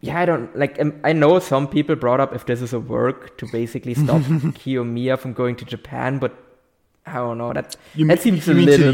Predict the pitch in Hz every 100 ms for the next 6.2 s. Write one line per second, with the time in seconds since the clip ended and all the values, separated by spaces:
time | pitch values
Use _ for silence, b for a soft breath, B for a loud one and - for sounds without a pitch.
0 | 135 127 117 139 131 123 120 117 113 110
1 | - - _ _ _ _ _ _ _ _
2 | b b b _ _ 117 185 156 120 131
3 | - 117 117 107 98 - - _ _ _
4 | - 143 123 110 - 185 170 170 160 156
5 | - - 143 135 131 110 113 110 107 90
6 | - -